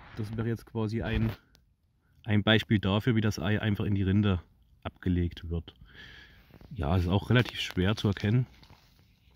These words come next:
aber trotzdem, ich würde sagen, die meisten Eier <clears throat> sind definitiv im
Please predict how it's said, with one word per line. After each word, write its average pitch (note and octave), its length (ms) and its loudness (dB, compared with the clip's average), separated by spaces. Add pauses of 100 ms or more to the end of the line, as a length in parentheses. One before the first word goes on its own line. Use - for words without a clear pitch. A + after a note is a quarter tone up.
(440)
aber F2+ 500 0 (1400)
trotzdem, F#2 360 -2
ich F2 100 -2
würde F2+ 160 0
sagen, F2 480 2 (2250)
die F#2 100 0
meisten F#2+ 420 0
Eier F#2 340 -2 (920)
<clears throat> F#2+ 480 2
sind F2 380 -2 (840)
definitiv F2+ 480 0
im E2+ 220 -2